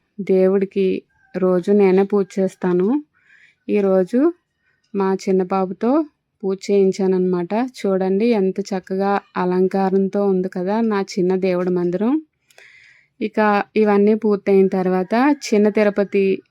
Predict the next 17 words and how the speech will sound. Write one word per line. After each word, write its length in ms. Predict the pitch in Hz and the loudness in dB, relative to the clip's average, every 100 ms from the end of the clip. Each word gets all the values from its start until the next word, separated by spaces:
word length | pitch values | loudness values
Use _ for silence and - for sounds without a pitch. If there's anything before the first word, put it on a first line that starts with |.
| _ _ _ - | _ _ _ -6
వెళ్ళామండి. 800 | 185 180 185 180 175 190 262 320 _ _ _ _ - | -4 -2 0 2 2 0 0 -2 _ _ _ _ -4
ఈ 100 | 208 | 0
మధ్య 320 | 208 190 208 | 2 0 0
మాకు 540 | 208 202 196 202 190 190 190 | 2 0 0 0 -2 -4 -6
ఆ 100 | 190 | -6
స్వామి 600 | - 185 180 208 208 - | -4 -2 0 2 2 0
అనుగ్రహం, 760 | 190 190 185 190 196 196 196 190 208 _ - - - - _ _ - 185 | 0 0 0 0 0 2 2 0 -6 _ -20 -20 -20 -20 _ _ -12 -6
ఆ, 360 | 185 180 180 - | -4 -4 -6 -6
అస్తమానం 500 | 185 - 196 202 214 | -8 -4 2 4 4
కలుగుతూ 420 | 208 185 185 185 | 2 2 2 2
ఉందన్నమాట. 920 | 226 196 190 190 180 180 175 202 262 302 _ _ | 2 2 4 4 4 2 -2 -2 -2 -4 _ _
స్వామివారి 600 | - - 185 180 185 196 | -12 0 2 4 2 2
దర్శనం 440 | 196 180 175 190 190 | 0 0 0 0 2
కూడా 200 | 190 190 | 0 -2
చాలా 360 | 196 180 175 | -2 -2 -2
బాగా 340 | 185 185 175 180 | 0 0 0 -2
అయింది. 520 | 180 175 180 214 | -2 -2 0 -2